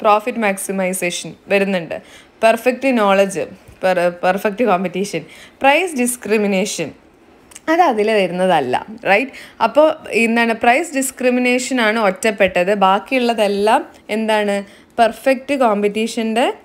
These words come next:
ഭാഗമായിട്ട് നമ്മൾ പറയുന്നതാണ്. So ഇങ്ങനെയുള്ള ക്വസ്റ്റ്യൻസ് നിങ്ങൾക്ക് പ്രതീക്ഷിക്കാം. അടുത്ത ചോദ്യം, which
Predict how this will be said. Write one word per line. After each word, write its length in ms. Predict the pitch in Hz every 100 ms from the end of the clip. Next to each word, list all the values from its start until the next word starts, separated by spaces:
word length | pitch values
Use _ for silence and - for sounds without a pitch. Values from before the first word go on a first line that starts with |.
| _ - 214
ഭാഗമായിട്ട് 520 | 196 196 202 196 214 226
നമ്മൾ 160 | 196 208 196
പറയുന്നതാണ്. 640 | 175 175 180 180 160 226 311 - _ -
So 80 | 240 220
ഇങ്ങനെയുള്ള 440 | 220 233 240 233 233
ക്വസ്റ്റ്യൻസ് 500 | 208 - 208 214 240
നിങ്ങൾക്ക് 240 | 214 202 214
പ്രതീക്ഷിക്കാം. 680 | 208 175 170 - 190 185 226 311 - - -
അടുത്ത 220 | 233 247 277 226
ചോദ്യം, 380 | 190 180 208 311 - - - 262
which 160 | 277